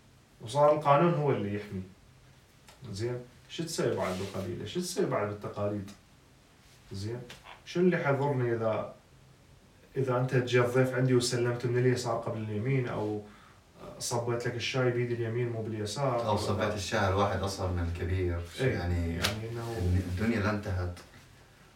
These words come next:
Speaker 2: ولا قللت احترام
Speaker 1: آه، لا،
Speaker 2: الشخص.
Speaker 1: شلون تحكي شي؟ أصول.
Speaker 2: ولا
Speaker 1: أصول يابا، أصول.
Speaker 2: أصول، أصول هذه كلها جات من جيبهم.
Speaker 1: إيه، ما تقول لك شو الأصول،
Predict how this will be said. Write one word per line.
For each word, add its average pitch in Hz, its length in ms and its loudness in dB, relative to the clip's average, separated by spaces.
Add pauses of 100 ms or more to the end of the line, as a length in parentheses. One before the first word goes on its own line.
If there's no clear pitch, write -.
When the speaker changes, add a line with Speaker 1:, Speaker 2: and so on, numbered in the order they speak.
(120)
Speaker 2:
ولا 92 760 2 (680)
قللت 101 320 0
احترام - 320 0
Speaker 1:
آه، 95 140 4
لا، 175 300 6
Speaker 2:
الشخص. - 160 -2
Speaker 1:
شلون 110 200 -4
تحكي 151 300 -2
شي؟ 139 160 -2
أصول. - 360 6
Speaker 2:
ولا 107 180 2 (220)
Speaker 1:
أصول 160 500 2
يابا، 131 380 -2
أصول. - 280 -4 (300)
Speaker 2:
أصول، 87 640 0
أصول 120 260 0
هذه 110 140 4
كلها 117 880 2 (2250)
جات 98 320 -2
من 87 180 0
جيبهم. 87 220 0 (680)
Speaker 1:
إيه، 101 120 -8 (260)
ما 113 120 -4
تقول 127 120 2
لك 143 80 2
شو - 140 -4 (180)
الأصول، 131 380 -2